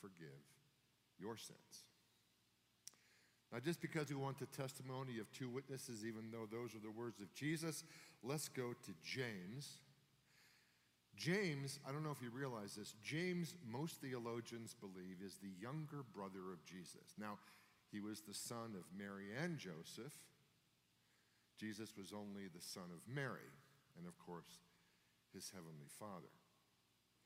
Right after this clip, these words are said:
But can you imagine for a minute, just think about this, growing up with Jesus as your older brother, the perfect one, the one who did everything right.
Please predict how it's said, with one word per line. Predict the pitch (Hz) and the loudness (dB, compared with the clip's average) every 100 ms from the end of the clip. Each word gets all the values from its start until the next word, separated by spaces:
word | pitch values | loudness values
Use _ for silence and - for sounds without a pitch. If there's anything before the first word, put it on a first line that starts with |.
| - - - | -18 -16 -2
But | 160 160 | 0 4
can | 196 | 2
you | 262 226 | 4 4
imagine | 156 135 131 131 | 4 4 2 -2
for | 117 131 | -2 -2
a | 117 | 0
minute, | 120 101 87 - - | 0 0 -4 -6 -8
just | 131 - | -8 -4
think | - 127 | -2 -2
about | 90 87 78 - | -2 -6 -6 -6
this, | 87 90 | -6 -6
growing | 95 131 170 151 120 | -2 2 4 2 2
up | 95 73 - - - - - - - | 0 -2 -10 -20 -20 -20 -20 -20 -8
with | 104 98 95 | -4 -4 0
Jesus | 127 156 139 - | 0 2 0 2
as | 117 98 | 0 0
your | 101 95 | 0 0
older | 92 90 82 - - - - - _ _ - _ _ _ _ - - _ _ _ _ | 0 -2 -6 -8 -18 -20 -20 -20 _ _ -20 _ _ _ _ -20 -20 _ _ _ _
brother, | 90 87 - - - - - - - _ _ _ _ _ _ _ _ _ - | -6 -6 -6 -14 -20 -20 -20 -20 -20 _ _ _ _ _ _ _ _ _ -10
the | |
perfect | - 120 123 - - - | -8 -8 -8 -10 -14 -18
one, | - - - - _ _ _ _ _ _ _ _ - - - | -18 -20 -20 -20 _ _ _ _ _ _ _ _ -18 -18 -2
the | 135 | 4
one | 165 185 | 8 8
who | 180 | 8
did | 151 135 - | 8 4 0
everything | 143 165 156 139 113 95 | 4 4 4 2 0 -2
right. | 95 90 | -2 -4